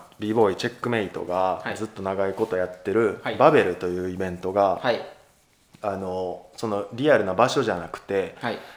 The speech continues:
Speaker 1: あの、エスエヌエスでバベルをやりますみたいな
Speaker 2: はい。
Speaker 1: 感じになってて、で、なんかほんま六月に
Speaker 2: うん。
Speaker 1: やる予定があったんやけど、
Speaker 2: うん。
Speaker 1: それで俺らも呼ばれとってんな。で、
Speaker 2: そうですね。
Speaker 1: そう。で、それが無理やからっていうので、なんかちょっと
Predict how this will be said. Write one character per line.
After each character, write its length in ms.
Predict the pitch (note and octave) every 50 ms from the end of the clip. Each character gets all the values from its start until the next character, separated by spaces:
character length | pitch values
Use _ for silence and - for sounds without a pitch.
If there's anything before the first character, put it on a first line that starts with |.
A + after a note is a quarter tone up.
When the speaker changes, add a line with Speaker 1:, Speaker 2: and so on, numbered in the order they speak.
| - -
Speaker 1:
あ 160 | - G2+ F#2
の、 380 | F#2 F#2 F2+ F2+ F2 E2+ - -
エ 80 | A#2+ A#2
ス 160 | A2+ - C#3
エ 80 | C3+ C3
ヌ 100 | C3+ C3+
エ 100 | C3 B2+
ス 180 | - - F#2
で 180 | F#2 F#2 F#2 F#2
バ 140 | F2 F#2+ G2
ベ 100 | F#2+ F2+
ル 80 | F#2
を 60 | F2
や 80 | E2+ F2
り 80 | F#2 F#2
ま 160 | F#2+ F#2+ F#2
す 160 | - - -
み 80 | D#2+ D2+
た 100 | - -
い 60 | D#2 D2+
な 100 | D2+ -
Speaker 2:
は 120 | - - B2
い。 60 | - - - - - - -
Speaker 1:
感 120 | - G2 F#2+
じ 60 | F#2
に 40 | F2+
な 60 | F2
っ 20 |
て 120 | E2+ - D#2+
て、 200 | - F#2+ F#2 G2+
で、 140 | B2+ D#3 D#3+
な 100 | F3 F#3+
ん 20 |
か 80 | - -
ほ 120 | - E3
ん 60 | F3
ま 100 | F#3+ G3+
六 260 | G3+ A#3+ B3 - C4+
月 300 | C4+ C#4 B3+ B3+ - G#2+
に 360 | G2 G2+ G#2 G2+ F#2+ F2 E2 F2 - -
Speaker 2:
う 40 |
ん。 120 | A#2+ A2 G2+ G2 - - - - - -
Speaker 1:
や 140 | A#2 A#2 A#2+
る 140 | A#2+ A#2+ A2+
予 120 | G2 F2+
定 480 | - - G#2+ G2+ G2 G2 G2 G2+ G#2 G#2
が 100 | G#2 F#2
あ 40 |
っ 60 | F2+ - - - - -
た 180 | G2 F#2+ F#2+
ん 120 | F#2 F2+ F2
や 100 | F2 E2+
け 160 | - F2+ F#2
ど、 280 | A#2 B2 G#2+ F#2 F2 -
Speaker 2:
う 60 | A#2
ん。 60 | A2
Speaker 1:
そ 140 | G2+ - G3+
れ 140 | A3 A3 G#3
で 100 | G#3 G3
俺 160 | F#3+ G3+ G3
ら 80 | C3 F#2+
も 60 | G2+
呼 80 | C3
ば 100 | D3 D3+
れ 60 | D3 C#3+
と 100 | C#3 A2
っ 80 | -
て 60 | -
ん 80 | D#2+ E2+
な。 160 | F2+ F2 - - - - - _ _ -
で、 40 | B2
Speaker 2:
そ 80 | B2+
う 20 | B2
で 80 | B2
す 80 | - G#2
ね。 120 | G#2+ A2+
Speaker 1:
そ 260 | A#2 B2+ A2 G2 F2+ -
う。 20 |
で、 80 | C3+ C3+
そ 140 | C3 G3 G3
れ 100 | G3 F#3
が 180 | F#3 F3+ F3
無 140 | E3+ E3+ F3+
理 140 | D#3 A2+ G2
や 80 | F2+ F2+
か 100 | - F2
ら 140 | F2+ F2+
っ 80 | F2 -
て 80 | - G2+
い 40 |
う 40 | F#2+
の 100 | F#2+ E2
で、 320 | F2+ G#2+ G#2+ G2 E2+ E2+ - A#2
な 80 | B2+
ん 40 | C3
か 100 | A#2+ F#2+
ち 80 | - B2+
ょ 20 |
っ 80 | B2+ -
と 80 | F2+